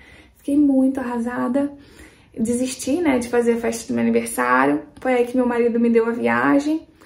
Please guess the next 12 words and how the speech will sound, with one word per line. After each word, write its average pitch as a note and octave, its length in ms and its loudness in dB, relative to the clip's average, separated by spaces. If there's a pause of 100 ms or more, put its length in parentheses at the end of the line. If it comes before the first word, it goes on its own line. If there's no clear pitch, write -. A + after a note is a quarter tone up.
(140)
Então, C4 140 -6
assim, B3 160 -8
foi B3 120 -4
muito A#3+ 340 -4
corrido C4 760 -2
pra - 200 -2
gente A#3+ 220 -4
espairecer A#3+ 500 -2
um B3+ 60 -2
pouquinho B3 260 -6
a A#3 40 -12
cabeça. C#4 680 -2